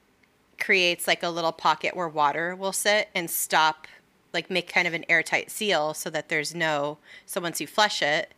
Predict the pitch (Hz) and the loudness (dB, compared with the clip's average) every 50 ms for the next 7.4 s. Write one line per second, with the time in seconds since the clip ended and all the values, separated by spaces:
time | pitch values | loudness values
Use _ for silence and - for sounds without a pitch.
0 | _ _ _ _ _ _ _ _ _ - 185 - - _ - - 175 - - 240 | _ _ _ _ _ _ _ _ _ -2 -2 -2 -2 _ -12 -12 -8 -4 -2 -4
1 | 240 - - - - 170 160 156 151 156 180 190 - _ _ _ _ _ _ _ | -2 -4 -4 0 2 4 4 4 2 0 -2 -6 -10 _ _ _ _ _ _ _
2 | _ _ _ _ _ _ - 196 170 - 196 180 170 170 165 165 - 175 170 170 | _ _ _ _ _ _ 2 2 2 4 4 4 4 4 2 2 2 -2 -2 0
3 | 160 160 160 160 _ _ - - 180 170 160 151 147 151 - _ _ _ _ - | 0 0 0 -2 _ _ -2 -2 -2 0 0 -4 -4 -6 -10 _ _ _ _ -6
4 | 165 180 190 190 175 160 151 151 147 147 147 - - _ _ _ _ _ _ _ | 0 4 4 6 6 4 2 2 2 0 0 0 -2 _ _ _ _ _ _ _
5 | - 180 156 156 165 - - - - 165 151 - - 175 170 151 143 143 - - | 2 4 4 4 4 2 -4 -8 -6 -6 -6 -6 -4 -2 -2 -2 -2 -2 -4 -8
6 | 156 143 - - - 165 156 143 143 131 143 127 139 - - 139 - - - - | -12 -12 -10 -8 -8 -8 -6 -8 -6 -2 -2 -2 -2 -2 -4 -8 -8 -10 -18 -10
7 | - - 143 - - - - | -6 -4 -4 -4 -4 -10 -20